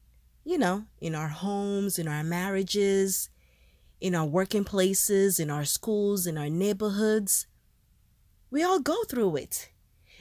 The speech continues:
Even more so this day and age with all the chaos that's going on around us. So when I say choose short-term pain for long-term gain,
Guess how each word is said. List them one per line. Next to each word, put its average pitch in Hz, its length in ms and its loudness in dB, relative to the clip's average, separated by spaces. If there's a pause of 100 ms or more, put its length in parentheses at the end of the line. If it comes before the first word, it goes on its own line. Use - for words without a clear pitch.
Even 381 280 2
more 320 200 0
so 277 420 2
this 262 240 -2
day 240 180 0
and 240 100 0
age 240 140 -2
with 214 200 -4 (220)
all 311 520 -4
the 247 160 -6
chaos 226 420 -2
that's 196 240 -2
going 202 240 -4
on 190 160 -2
around 175 340 -4
us. - 380 -4 (1300)
So 349 180 0
when 302 160 -2
I 392 160 2
say 277 720 2 (760)
choose 381 440 4
short-term 269 720 -2
pain 214 480 0
for - 180 -4
long-term 196 760 -4
gain, 175 420 -2